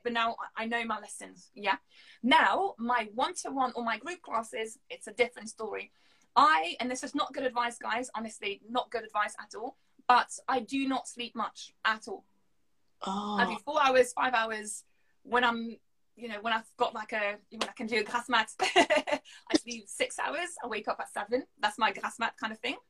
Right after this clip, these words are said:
Speaker 1: 'Cause usually seven A M I love, I'm teaching. This morning, seven A M, I was teaching. I've got a lovely student in Egypt and I'm helping her, bless her, prepare her, um, D, um, delf A two,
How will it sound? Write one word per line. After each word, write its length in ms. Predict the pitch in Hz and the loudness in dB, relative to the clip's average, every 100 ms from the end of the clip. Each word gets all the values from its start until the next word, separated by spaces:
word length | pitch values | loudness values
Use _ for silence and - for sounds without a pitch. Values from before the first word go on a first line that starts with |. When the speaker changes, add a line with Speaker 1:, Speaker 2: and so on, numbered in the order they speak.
| - | -10
Speaker 1:
'Cause 100 | 262 | -4
usually 280 | 320 - | 0 0
seven 240 | 254 294 302 | 2 4 6
A 100 | 262 | 6
M 80 | 247 | 8
I 40 | |
love, 120 | 233 226 | 6 6
I'm 100 | 226 | 2
teaching. 340 | 285 - - - - | -4 -8 -10 -12 -18
This 120 | - - | -12 0
morning, 220 | 339 294 | 2 2
seven 220 | - 285 | -2 -2
A 40 | 262 | 0
M, 80 | 220 | 0
I 40 | 226 | -2
was 100 | 226 | -4
teaching. 380 | 302 - 202 202 | -8 -6 -8 -4
I've 60 | |
got 100 | - 208 | 0 4
a 20 | |
lovely 240 | 254 277 | 4 4
student 340 | 262 247 226 202 | 0 -4 -2 -2
in 120 | 208 | -2
Egypt 440 | 254 247 233 - - _ _ - | 0 2 2 0 -18 _ _ -4
and 100 | 214 | -2
I'm 80 | |
helping 280 | 214 233 233 | 4 4 4
her, 140 | 220 214 | 2 4
bless 220 | 214 208 | 2 0
her, 100 | 202 | 0
prepare 380 | 196 208 220 214 | 0 -2 2 2
her, 260 | 202 196 196 | 4 2 2
um, 120 | 190 180 - | 0 -4 -6
D, 200 | 214 208 | -4 2
um, 360 | 190 185 190 - | 2 2 -6 4
delf 260 | 233 226 - - | 4 4 0 -8
A 120 | 202 | -8
two, 340 | - 214 277 | -8 -8 -8